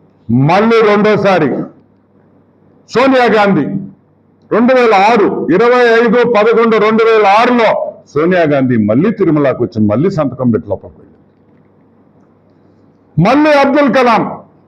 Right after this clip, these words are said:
పంతొమ్మిది మూడు రెండు వేల తొమ్మిదిలో మళ్ళీ అబ్దుల్ కలాం సంతకం పెట్టాడు. మహమ్మద్ జానీ,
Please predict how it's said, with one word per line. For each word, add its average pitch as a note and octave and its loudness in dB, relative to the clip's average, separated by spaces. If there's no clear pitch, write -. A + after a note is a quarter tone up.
పంతొమ్మిది C4 0
మూడు C4+ 2
రెండు B3 2
వేల C4 2
తొమ్మిదిలో C4+ 2
మళ్ళీ C4 0
అబ్దుల్ A#3 0
కలాం G#3 2
సంతకం D#3 -2
పెట్టాడు. F2+ -4
మహమ్మద్ B3+ 0
జానీ, C4 0